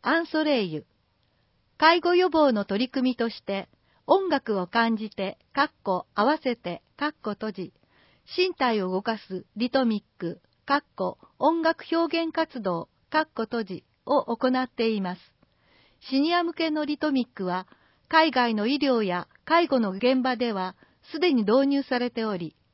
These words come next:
集中力、記憶力、判断力、運動能力、コミュニケーション力を刺激して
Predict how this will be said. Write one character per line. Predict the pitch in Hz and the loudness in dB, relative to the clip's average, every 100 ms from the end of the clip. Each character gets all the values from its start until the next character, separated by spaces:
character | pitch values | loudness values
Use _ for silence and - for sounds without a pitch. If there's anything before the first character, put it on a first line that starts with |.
| _ _ _ | _ _ _
集 | - - 339 | -6 2 2
中 | - 311 294 | 2 0 0
力、 | 196 180 - 180 - _ | 0 -4 -6 -12 -14 _
記 | - 269 | 0 4
憶 | 320 330 | 4 2
力、 | 262 208 - 165 - _ | 0 0 -4 -10 -10 _
判 | - 311 320 | -2 -2 0
断 | 302 277 | 0 -2
力、 | 208 175 - 170 - _ | -2 -6 -8 -14 -14 _
運 | 277 349 339 | -4 -2 0
動 | 339 339 | 0 0
能 | 320 311 | 0 0
力、 | 202 180 - - _ - - - - | -2 -4 -8 -12 _ -20 -20 -20 -2
コ | 233 | 0
ミ | 294 | 2
ュ | |
ニ | 349 | -2
ケ | - 359 | -2 0
ー | 359 | 0
シ | 370 | -2
ョ | 359 | -2
ン | |
力 | 254 233 202 | -2 -2 -4
を | 190 | -6
刺 | - | -6
激 | 202 247 240 | -4 -4 -6
し | - | -10
て | - 214 | -8 -8